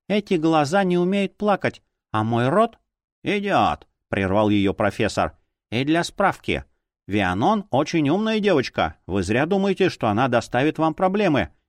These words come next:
Я скорее переживаю, что это сделаете вы. Вы и ваша неуёмная гордыня, Роджеральд,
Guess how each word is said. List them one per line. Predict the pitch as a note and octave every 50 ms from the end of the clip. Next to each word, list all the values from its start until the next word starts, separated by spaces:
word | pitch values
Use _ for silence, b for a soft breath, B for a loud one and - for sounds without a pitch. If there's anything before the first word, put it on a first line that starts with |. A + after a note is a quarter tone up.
| _ -
Я | D#2+ B2 D3 D#3 C#3
скорее | - - - D3 D#3 E3+ E3+ D#3
переживаю, | - F3 E3+ F3+ E3 F#3+ G#3 G#3 G#3+ F3+ B2+ F2 D#2+ -
что | - - - F#2
это | G2 - G#2+ G2+
сделаете | G2 F2+ G2+ G#2+ A#2 C3 C3+ C3 - F3
вы. | F3 F#3 G3+ F3 B2 A#2 - _ _ _ _ -
Вы | - C3 F3 G#3+ G3+ D#3+
и | A2
ваша | G#2+ D#3 F#3+ E3+ - - D3
неуёмная | C3 C#3 C#3+ C#3 D#3 F#3 E3+ C#3+ C3 B2+ B2
гордыня, | C3 C#3+ D3 D#3 G#3 C4 B3+ A3 D3 A#2 G2+ F#2
Роджеральд, | A#2+ A3 G#3+ F3+ G3 G#3+ G#3+ G#3 G3 -